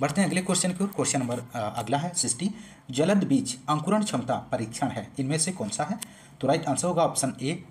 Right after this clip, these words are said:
टेट्रोजोलियम परीक्षण। आप लोग ध्यान रखिएगा, महत्वपूर्ण प्रश्न है। बढ़ते हैं अगले question की ओर। Question number सिक्सटी वन है,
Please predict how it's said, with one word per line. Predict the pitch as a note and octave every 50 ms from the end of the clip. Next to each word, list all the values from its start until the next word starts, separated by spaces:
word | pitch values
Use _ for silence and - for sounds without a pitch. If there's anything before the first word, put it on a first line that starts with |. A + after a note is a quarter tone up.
| - - - - - - -
टेट्रोजोलियम | D3+ C#3+ D3 - - F3 G3 A3+ A#3+ - - - - C#3 D3 C3+ C3+ C#3+ D#3+ G3 G3+ - - - - - - -
परीक्षण। | B2+ A2+ A2 - - - B2+ - - - - - - - - - -
आप | B2 A#2 A#2
लोग | C#3 B2
ध्यान | - - D3+
रखिएगा, | D#3 D#3 - E3 D#3+ F#3
महत्वपूर्ण | E3+ B2 G2+ - - - C3+ C#3
प्रश्न | - D3 D3 - F#3+ F#3
है। | G#3 - - - - - - - - - - -
बढ़ते | C3 C#3+ C#3+ -
हैं | G3 E3+
अगले | D#3 F#3
question | F#3 G3 F#3 - F#3+ F#3
की | F#3 G3
ओर। | G3 G3+
Question | - C#3+ B2+ - C#3 C3+
number | C3 C3+
सिक्सटी | C3+ - - - B2
वन | A2+ A2+ G#2
है, | G2+ - G3 -